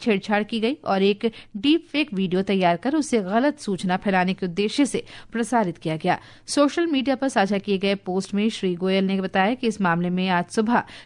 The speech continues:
चाणक्यपुरी पुलिस थाने में एफआईआर दर्ज की गई है। उन्होंने कहा कि फर्जी वीडियो बनाने, प्रसारित करने या उसे बढ़ावा देने में शामिल सभी लोगों के खिलाफ सख्त कानूनी कार्रवाई की जाएगी।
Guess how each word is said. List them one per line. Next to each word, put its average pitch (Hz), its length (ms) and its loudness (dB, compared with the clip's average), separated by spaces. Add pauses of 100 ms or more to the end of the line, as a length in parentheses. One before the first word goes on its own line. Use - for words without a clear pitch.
(100)
चाणक्यपुरी 277 560 0
पुलिस 196 340 -2
थाने 190 220 2
में 208 120 4
एफआईआर 175 580 2
दर्ज 185 240 -2
की 226 140 -4
गई 226 180 4
है। 233 200 0
उन्होंने 208 260 2
कहा 196 240 0
कि 202 120 -6
फर्जी 185 360 -2
वीडियो 180 260 -2
बनाने, 175 380 2 (320)
प्रसारित 277 460 -2
करने 269 400 2
या 214 120 2
उसे 208 280 0
बढ़ावा 185 520 0
देने 214 240 0
में 202 160 2
शामिल 190 420 2 (240)
सभी 277 360 0
लोगों 233 260 0
के 202 140 -6
खिलाफ 214 420 0
सख्त - 440 -2
कानूनी 247 400 0
कार्रवाई 175 360 -2
की 196 160 -4
जाएगी। 175 460 -2